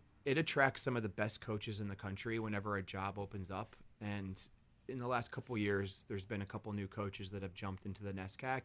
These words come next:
and boy, have they come in enthusiastic and recruiting hard, and it has made the conference much deeper. And, um, you know, our goal is always to be top three in the conference, um, and that's where we'd like to sit and stand and stay. Um, so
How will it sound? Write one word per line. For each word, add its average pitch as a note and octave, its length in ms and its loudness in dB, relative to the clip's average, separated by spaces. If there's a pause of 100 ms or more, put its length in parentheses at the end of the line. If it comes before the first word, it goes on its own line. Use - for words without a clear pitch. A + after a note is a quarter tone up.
(120)
and G2 240 -4
boy, G2+ 220 0
have F#2+ 120 -2
they G2 140 -4
come G2 260 -6
in F#2+ 100 -4
enthusiastic F#2+ 920 -4
and F#2 100 -6
recruiting F#2+ 420 -6
hard, A2 280 0 (640)
and G#2+ 120 2
it G#2+ 180 4
has G#2 200 2
made G2+ 500 4 (420)
the - 80 -8
conference G#2 560 -2
much G2+ 320 -2
deeper. G2 460 4
And, G2 240 -2 (300)
um, F#2 380 0 (1000)
you A#2+ 80 2
know, A2+ 40 12
our C3+ 80 12
goal B2 260 10
is A2 120 4
always A2+ 240 8
to A2 80 -6
be G#2 100 2
top G2 280 4
three G2+ 220 0
in G2+ 80 0
the F#2+ 80 -2
conference, F#2+ 680 -2 (400)
um, G2 180 0
and G#2+ 80 4
that's A#2 180 2
where A2+ 120 6
we'd G2+ 160 2
like G2 180 2
to G#2 80 -6
sit - 300 0
and G2+ 80 -6
stand G2 380 -2
and F2 100 -8
stay. F#2 380 -2 (440)
Um, F#2+ 220 -2
so A2 160 0